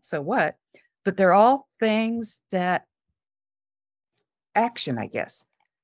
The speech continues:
got me moving. And I reached out to my therapist because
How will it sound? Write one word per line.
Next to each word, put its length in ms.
got 240
me 100
moving. 520
And 640
I 80
reached 360
out 180
to 80
my 240
therapist 800
because 760